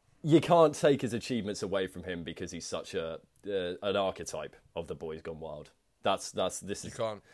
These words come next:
Speaker 1: Um, and there's just, there's a few things to focus on with him. Um, I
Speaker 2: 'Cause there's many different ways to go into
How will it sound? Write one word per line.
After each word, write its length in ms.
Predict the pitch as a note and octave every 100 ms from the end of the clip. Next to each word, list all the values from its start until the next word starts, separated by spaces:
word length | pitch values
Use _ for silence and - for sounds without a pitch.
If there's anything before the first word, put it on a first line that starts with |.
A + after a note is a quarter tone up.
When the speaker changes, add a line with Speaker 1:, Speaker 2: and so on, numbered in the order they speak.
| - -
Speaker 1:
Um, 320 | - G#2+ G#2 G#2+
and 340 | A#2 G#2 F#2+ -
there's 380 | C3 C3+ B2+ -
just, 600 | - G#3+ D#3 - - - - _ _ _ _ _ _ _ - - - -
there's 160 | D#3 D#3+
a 60 | E3+
few 280 | D4 C#4
things 320 | - A3 F3+ -
to 100 | D3
focus 440 | C#3 A#2 G#2 -
on 160 | F#2 E2+
with 140 | E2+
him. 280 | E2+ E2 D#2+ _ _ _
Um, 560 | F#2+ F#2+ F#2+ F2+ F2+ F2 _ _ _ _ _ - _
I 280 | - E3+ G3+
Speaker 2:
'Cause 80 | F3+
there's 140 | D3 D#3+
many 240 | G3+ F#3+
different 320 | D3+ D3 B2
ways 360 | B2+ B2+ A#2 -
to 100 | B2+
go 240 | A#2 A2
into 560 | A2+ A2+ - A2 G2